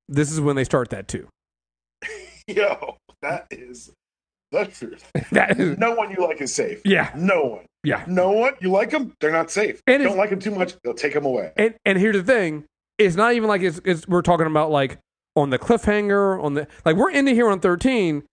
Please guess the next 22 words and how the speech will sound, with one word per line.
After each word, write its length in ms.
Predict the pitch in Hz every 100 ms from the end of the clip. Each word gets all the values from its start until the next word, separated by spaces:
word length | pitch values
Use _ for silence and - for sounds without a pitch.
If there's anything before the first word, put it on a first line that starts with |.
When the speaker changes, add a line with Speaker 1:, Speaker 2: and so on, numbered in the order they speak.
| _ _
Speaker 1:
This, 320 | 139 131 277 -
d-, 340 | 202 147 139 - _ 170
that, 300 | 202 170 151
that, 300 | 277 254 175
that 160 | 294
wasn't 240 | 415 381 -
a 20 |
cliffhanger. 440 | 359 185 113 87 - _ _ _
<laughs> 1300 | - - 349 349 349 262 - 285 - 370 - - 294 - - - _ _ - - _
Right? 400 | 160 - 330 277 - _ _ _ _
There 100 | 277
was 80 | 254
another 320 | 220 214 196
episode 300 | 277 208 170
came 160 | 175 160
out 140 | 143 -
<laughs> 40 |
after 400 | 180 - 175 147 - -
that, 200 | 87 123
right? 220 | 147 165
This, 180 | 254 -
Speaker 2:
Yeah. 260 | 151 226